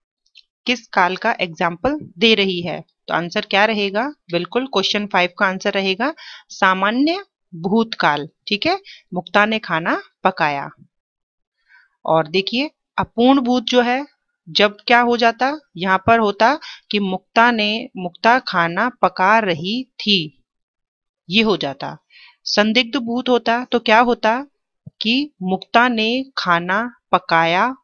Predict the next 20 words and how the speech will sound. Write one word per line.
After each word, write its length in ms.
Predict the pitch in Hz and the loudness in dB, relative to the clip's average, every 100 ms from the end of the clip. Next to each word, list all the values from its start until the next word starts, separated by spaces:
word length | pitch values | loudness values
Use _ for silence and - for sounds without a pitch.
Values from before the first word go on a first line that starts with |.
| _ _ | _ _
होगा"। 340 | - 226 170 151 170 _ _ _ _ _ _ _ _ _ _ | 4 4 6 -4 -6 _ _ _ _ _ _ _ _ _ _
पूर्ण 240 | 247 302 | 4 4
भूत 280 | 294 269 254 | 6 4 4
होता 300 | 240 226 233 233 _ _ _ _ _ _ | 2 2 -2 -2 _ _ _ _ _ _
तो 100 | 208 | 2
यही 280 | 220 214 254 | 4 4 2
वाक्य 360 | 240 220 - 226 | 2 -2 -2 -4
क्या 180 | 214 233 | 2 4
हो 140 | 240 | 4
जाता 440 | 202 190 196 226 262 _ _ _ _ | 2 0 0 -4 -6 _ _ _ _
कि 140 | - 208 | -2 0
"मुक्ता 480 | 180 180 - 226 233 | 0 -6 0 2 2
ने, 260 | 208 196 208 254 _ _ _ _ | 0 -2 -4 -6 _ _ _ _
मुक्ता 400 | 175 170 - 220 262 - - | -8 -2 2 2 0 -6 -8
खाना 400 | 165 175 180 220 233 | -4 -4 -2 -4 0
पका 340 | 185 175 202 233 | -2 -2 -2 -2
चुकी 460 | - 196 196 220 262 _ - | -2 -4 -2 -4 -4 _ -6
थी"। 220 | 220 190 151 _ _ _ _ _ _ _ _ _ _ _ | -2 -2 -4 _ _ _ _ _ _ _ _ _ _ _
ठीक 180 | 214 208 | -2 0
है, 120 | 349 | -2